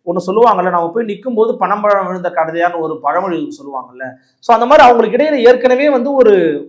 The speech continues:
ஒரு ரிலேஷன்ஷிப் இருக்குது. "மானத்தமிழரா மராட்டியரா?" அப்படின்னு கேட்டவரு, "எப்படிங்க போய் ரஜினியை பார்க்கலாம்?" அப்படிங்கிறது வந்து, அந்த கேள்வி வந்து கொஞ்சம் எனக்கு என்னமோ அது சரியான கேள்வியா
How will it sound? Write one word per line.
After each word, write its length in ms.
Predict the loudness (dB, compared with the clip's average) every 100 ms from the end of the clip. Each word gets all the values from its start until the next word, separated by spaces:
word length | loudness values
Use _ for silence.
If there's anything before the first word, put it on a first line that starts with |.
| -4
ஒரு 160 | -2
ரிலேஷன்ஷிப் 540 | 2 2 2 -8 -12 -6
இருக்குது. 440 | -4 -4 -10 -14 _ _ _ _ 0
"மானத்தமிழரா 960 | 2 2 0 -2 0 2 4 4 4 2
மராட்டியரா?" 640 | 4 4 4 -2 0 2 0 0
அப்படின்னு 300 | -8 -10 -12 -10
கேட்டவரு, 520 | -10 -8 -8 -8 -8 -14 _ -4
"எப்படிங்க 440 | -2 -2 -6 -6
போய் 140 | -4 -4
ரஜினியை 400 | -4 -4 -6 -2
பார்க்கலாம்?" 520 | -4 -2 -2 -2 -4
அப்படிங்கிறது 400 | -8 -8 -8 -10
வந்து, 560 | -14 -12 -8 -4 -4
அந்த 380 | -2 -2 -2 -8
கேள்வி 360 | -4 -2 0 -2
வந்து 260 | -4 -6
கொஞ்சம் 480 | -10 -12 -8 -4 -4 -4 _ _
எனக்கு 260 | -8 -6
என்னமோ 300 | -6 -2 -2
அது 400 | 0 -2 -2 -4 -10 _
சரியான 440 | -2 2 4 2
கேள்வியா 400 | 0 0 2 0